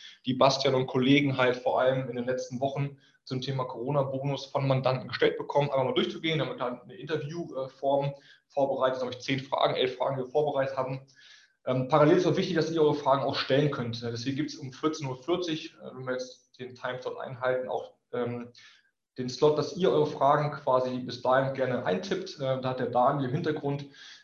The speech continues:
ähm, in diesem F and A-Bereich, wo der eine Kollege schon geschrieben hat, gerne die Möglichkeit, dass ihr eure Fragen dort eintippt. Ähm, sammelt die dort ruhig, auch während jetzt Bastian vorträgt oder wir die Fragen haben.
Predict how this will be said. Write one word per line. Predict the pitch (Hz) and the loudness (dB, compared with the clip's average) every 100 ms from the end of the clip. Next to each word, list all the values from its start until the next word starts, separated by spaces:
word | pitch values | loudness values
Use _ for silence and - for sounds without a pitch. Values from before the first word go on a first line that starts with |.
| - | -6
ähm, | 127 127 127 | -4 -4 -4
in | 131 | -8
diesem | 123 123 - | -8 -8 -4
F | - - - | -4 -6 -10
and | 123 120 | -12 -8
A-Bereich, | 143 170 156 135 139 135 127 | -4 -2 -2 2 2 2 -2
wo | |
der | 123 | -4
eine | 127 | -4
Kollege | 131 131 131 | -4 -2 -2
schon | 131 | -4
geschrieben | 120 - 156 143 | -8 -8 -4 -2
hat, | 147 - - | -2 -6 -8
gerne | 139 135 127 | -2 -2 0
die | |
Möglichkeit, | 139 143 139 | -2 -4 -6
dass | 127 - | -10 -14
ihr | - | -8
eure | 139 | -8
Fragen | 135 131 131 | -8 -14 -4
dort | 135 135 | -2 0
eintippt. | 143 202 196 196 - - | -2 -2 -4 -8 -10 -8
Ähm, | 135 135 135 - - _ _ - - | -4 -4 -4 -8 -14 _ _ -20 -14
sammelt | 120 131 165 170 | -4 -2 -2 -4
die | 160 | -2
dort | 143 151 - | 2 2 2
ruhig, | 147 143 | -4 -2
auch | 127 110 | -4 0
während | 147 147 139 | 0 0 -2
jetzt | 135 | 0
Bastian | 139 147 - 135 | 0 0 -2 -4
vorträgt | 135 139 131 139 135 | -4 -4 -4 -6 -10
oder | 120 | -8
wir | 117 | -8
die | |
Fragen | 117 - 135 135 139 | -6 0 0 0 0
haben. | 143 156 151 | 0 0 -2